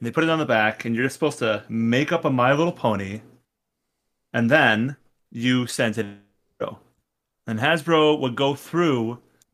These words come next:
all the different submissions, and they would pick somebody, right? Well, my sister got picked, and Hasbro called my mom, said, "Hey, we wanna put pictures of your daughter on every package.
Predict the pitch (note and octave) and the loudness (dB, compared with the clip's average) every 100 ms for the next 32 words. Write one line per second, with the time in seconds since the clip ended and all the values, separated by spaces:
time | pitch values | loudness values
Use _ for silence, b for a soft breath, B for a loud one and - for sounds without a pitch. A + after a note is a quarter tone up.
0 | _ _ _ _ _ A2 B2+ D3 D3+ D#3 | _ _ _ _ _ 0 4 4 4 2
1 | D3+ D#3+ D#3+ D#3 A2 - A2 A#2+ C#3 - | -2 -4 -6 -4 -4 -6 -8 -8 -12 -18
2 | _ _ A2 A2 C3 B3 B3 B2+ G2+ - | _ _ -8 -4 -2 0 0 -2 -2 -6
3 | - _ _ _ _ - _ - A#2+ F3 | -12 _ _ _ _ -20 _ -2 2 2
4 | - _ _ _ _ _ _ _ _ - | -2 _ _ _ _ _ _ _ _ -4
5 | B2 C3 B2+ G#3+ - F#3+ D#3 C3+ - - | 2 2 2 -2 -4 -2 0 0 0 -2
6 | - - - - - - _ _ _ _ | -2 -4 -20 -20 -20 -20 _ _ _ _
7 | _ _ _ _ _ _ - - A#2 D#3 | _ _ _ _ _ _ -14 -8 0 2
8 | F3+ G3 F3+ - C#3+ A#2+ A2 G#2 F#2+ G2+ | 2 4 2 4 2 4 0 -2 -4 -8
9 | - _ _ _ _ _ _ - A2 D#3+ | -16 _ _ _ _ _ _ -12 -2 2
10 | E3+ C3+ C#3+ D3 F3+ - E3+ - D3+ D3+ | 2 4 2 2 -2 -4 -6 -4 -2 0
11 | D#3 C3+ A2 G#2+ G#2+ A#2+ - A2+ A2+ B2+ | 0 2 0 0 -2 -4 -4 -4 -4 -4
12 | C3 A3 F#3 A2+ A2 - - | -2 -2 -2 -4 -10 -12 -18